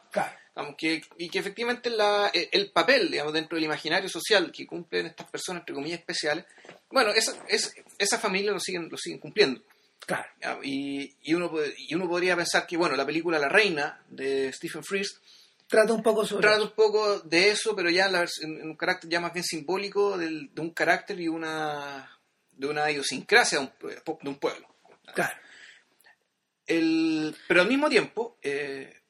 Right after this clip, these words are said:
Speaker 2: bueno, y, y otra cosa, son precisamente los pa-, los países republicanos los que no tienen, eh, los que no tienen realezas como esta,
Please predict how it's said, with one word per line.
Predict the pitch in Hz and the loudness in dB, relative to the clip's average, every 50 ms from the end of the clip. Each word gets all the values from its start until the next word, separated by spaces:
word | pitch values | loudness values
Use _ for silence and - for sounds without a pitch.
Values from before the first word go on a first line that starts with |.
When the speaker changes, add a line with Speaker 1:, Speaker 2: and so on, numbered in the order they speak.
| _ _ _ _ _ _ _ _ - | _ _ _ _ _ _ _ _ 4
Speaker 2:
bueno, | 175 202 - - - - _ _ - | 4 4 4 4 -4 -14 _ _ -6
y, | 151 160 | -4 -2
y | 165 147 143 160 | -2 0 0 2
otra | 170 180 175 | 2 2 2
cosa, | 208 208 - - 135 - - - - _ _ | 2 2 0 0 -4 -4 -6 -12 -20 _ _
son | - - 196 190 | -6 -4 -4 -2
precisamente | - 196 - 208 202 208 202 208 | -2 -2 -2 -2 -2 -2 -4 -4
los | 190 165 - | -6 -6 -8
pa-, | - 151 | -10 -10
los | 139 139 - | -10 -12 -6
países | - 160 175 - 202 | -4 -4 -2 -2 -4
republicanos | 180 165 151 139 135 135 127 226 220 147 139 143 | -6 -6 -6 -6 -6 2 4 4 4 4 2 -4
los | 139 127 - | -8 -12 -12
que | - 139 | -10 -8
no | 135 151 185 196 - | -4 -4 -4 -4 -4
tienen, | 208 254 269 202 143 139 147 - _ _ _ _ _ _ _ _ _ _ _ _ _ - | -6 -6 -4 -4 -6 -6 -8 -12 _ _ _ _ _ _ _ _ _ _ _ _ _ -4
eh, | 135 131 127 123 - - | -4 -4 -4 -6 -10 -12
los | 131 - | -14 -12
que | - - | -6 -4
no | 143 165 | -2 -2
tienen | 208 214 214 196 | -2 -2 -2 0
realezas | 165 156 151 156 190 180 180 - | 2 2 2 2 2 0 -2 -6
como | - 156 165 170 | -6 -4 -4 -4
esta, | 139 - _ - 185 | -4 -4 _ -14 -14